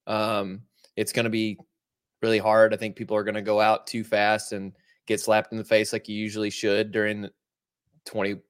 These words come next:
any open workout. Um, I'm wondering about the, in context with the rest of the workouts. There's no,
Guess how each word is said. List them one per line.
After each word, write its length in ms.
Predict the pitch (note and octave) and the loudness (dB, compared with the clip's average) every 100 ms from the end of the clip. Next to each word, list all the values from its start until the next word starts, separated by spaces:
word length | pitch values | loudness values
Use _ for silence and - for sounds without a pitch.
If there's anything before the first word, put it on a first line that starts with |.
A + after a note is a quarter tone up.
| _ _ | _ _
any 380 | A2 A2 G#2+ F#2+ A2+ | -4 -2 -4 -2 -2
open 280 | G#2+ G#2 | -2 -2
workout. 540 | F#2+ G2+ G2 E2+ F#2+ - _ _ _ _ | 0 -2 2 2 2 -2 _ _ _ _
Um, 520 | A2 G#2+ G#2 F#2 F#2 _ _ _ _ _ _ _ | 0 2 0 -2 -8 _ _ _ _ _ _ _
I'm 200 | G#2+ A#2+ | 0 2
wondering 340 | B2+ C3 C3+ B2+ | 2 2 2 6
about 220 | A#2 A2 | 4 4
the, 80 | - _ _ _ | -8 _ _ _
in 200 | B2 A#2+ | -4 -2
context 640 | A2 A2 G#2 G#2+ A#2+ B2 - | -2 0 0 2 2 2 -2
with 140 | A2 | -4
the 80 | G2 | 2
rest 280 | F#2+ F#2+ - | 4 4 -2
of 60 | |
the 80 | A#2 | 0
workouts. 640 | B2+ C3 C#3 C#3 - - - _ _ A2+ | 2 2 4 4 2 -8 -16 _ _ 2
There's 240 | A#2 A2 | 2 2
no, 580 | A#2 A#2+ A#2 A2+ A2+ | 4 6 6 4 -2